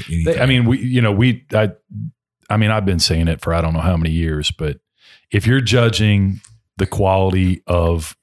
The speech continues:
Speaker 2: a whiskey by age or price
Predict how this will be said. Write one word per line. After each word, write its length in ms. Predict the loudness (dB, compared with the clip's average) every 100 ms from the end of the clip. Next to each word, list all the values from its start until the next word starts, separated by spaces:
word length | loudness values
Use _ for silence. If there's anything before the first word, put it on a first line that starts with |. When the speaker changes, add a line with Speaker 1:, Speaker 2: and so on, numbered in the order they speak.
| -6
Speaker 2:
a 80 | -2
whiskey 640 | 0 0 -2 -4 -8 -10 _ _ _ _ _ _ _ _ _ -4
by 200 | -4 -2
age 640 | -2 0 2 0 -2 -6 -2
or 140 | -2
price 600 | 0 0 -2 -4 -6 -8